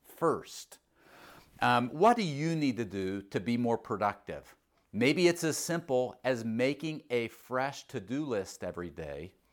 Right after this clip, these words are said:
and determining what is important, right? And what is,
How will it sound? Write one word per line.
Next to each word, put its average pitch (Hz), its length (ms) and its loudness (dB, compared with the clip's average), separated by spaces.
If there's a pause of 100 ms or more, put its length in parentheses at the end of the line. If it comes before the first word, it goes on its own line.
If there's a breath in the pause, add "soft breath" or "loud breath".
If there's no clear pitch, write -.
(460 loud breath)
and 139 140 6
determining 165 640 4
what 151 200 10
is 143 140 6
important, 127 880 4 (520)
right? 120 320 2 (280 soft breath)
And 123 340 2
what 147 240 8
is, 143 240 2